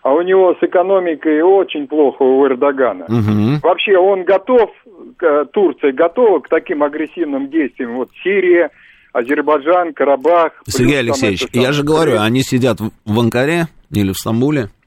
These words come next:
Speaker 2: и тоже думают. Но это их уже, как говорится, а, будет выбор, да,
Speaker 1: Ну,
Speaker 2: готовы они или нет.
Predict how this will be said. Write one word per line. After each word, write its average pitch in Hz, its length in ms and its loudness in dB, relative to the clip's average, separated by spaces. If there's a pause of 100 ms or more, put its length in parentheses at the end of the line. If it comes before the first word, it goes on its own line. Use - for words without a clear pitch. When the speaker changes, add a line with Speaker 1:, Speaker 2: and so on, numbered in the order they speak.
(680)
Speaker 2:
и 117 140 -2
тоже 135 260 -2
думают. 110 580 -2 (420)
Но 160 220 -2
это 165 380 -4
их 185 340 -2
уже, 117 340 0
как 113 180 -6
говорится, 107 760 -2
а, 104 360 -2
будет 107 460 0
выбор, 87 400 -2
да, 110 120 0
Speaker 1:
Ну, 110 60 -2
Speaker 2:
готовы 139 380 0
они 131 200 2
или 127 100 0
нет. 127 260 0